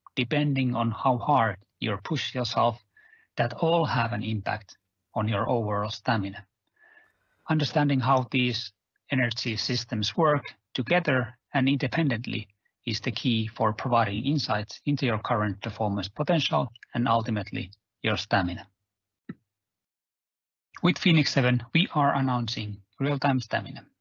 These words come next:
Our primary goal with this feature is to help athletes to understand their stamina by giving awareness on how fast they are burning through their energy and to help optimize effort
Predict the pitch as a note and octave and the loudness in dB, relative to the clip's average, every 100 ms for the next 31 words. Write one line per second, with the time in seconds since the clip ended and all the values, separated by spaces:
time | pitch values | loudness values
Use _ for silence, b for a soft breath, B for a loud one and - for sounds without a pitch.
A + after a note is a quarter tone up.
0 | _ - A#2 G#2+ G#2+ - E3+ F#3+ D#3+ D3 | _ -2 0 0 -2 0 2 2 0 0
1 | C3 A#2 A2+ A#2+ - A2+ A2+ - G#2+ G#3 | 0 0 -4 -8 -4 -4 -4 -8 -8 -4
2 | E3 - C#3 A#2+ B2+ A2+ A2 A2 - - | -4 0 0 0 0 -2 -4 -6 -6 -10
3 | - A#2 A2+ G#2 A2+ G#2+ G#2+ F3 C#3+ C3+ | -2 0 0 0 0 0 2 0 2 0
4 | B2+ A#2 A2+ - _ - A#2 A#2 G#2+ G#2+ | 2 0 -4 -10 _ 0 0 0 -2 0
5 | G#2 G#2+ A2 G#2 - - b b b _ | 0 0 0 0 -2 -6 b b b _
6 | B2 G#2 - - F#3 G3+ C#3 A#2 A#2 A2 | -2 -2 -6 0 2 2 2 0 0 -6
7 | G2+ G2 C3+ D3+ C3+ - C3 A#2 A2+ A#2 | -6 -6 -4 -2 -4 -6 -6 -2 -2 -2
8 | A#2 A2 - G#2 - _ - C#3 D3+ C#3 | -4 -4 -6 -8 -12 _ -4 -2 0 0
9 | B2 A#2 A2+ A2 - G#2+ G#2+ G#2 - G#2+ | -2 -2 -2 -6 -6 -4 -4 -4 -6 -8
10 | A#2 A2 | -6 -6